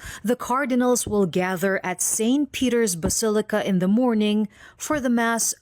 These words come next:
Pro Eligendo Papa, a Latin phrase which translates to "for the election of the Pope."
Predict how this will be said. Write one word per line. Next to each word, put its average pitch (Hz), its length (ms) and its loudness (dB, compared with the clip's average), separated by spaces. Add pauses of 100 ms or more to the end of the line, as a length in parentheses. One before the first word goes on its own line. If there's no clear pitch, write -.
(160)
Pro 277 320 -2 (100)
Eligendo 214 720 2
Papa, - 560 -6 (560)
a 202 160 0
Latin 190 480 -2
phrase - 560 -2
which 185 240 -4
translates 175 800 -2
to 208 320 0 (240)
"for - 240 -2
the 214 160 -2
election 175 720 -2
of 160 240 -4
the 196 80 -2
Pope." - 400 -4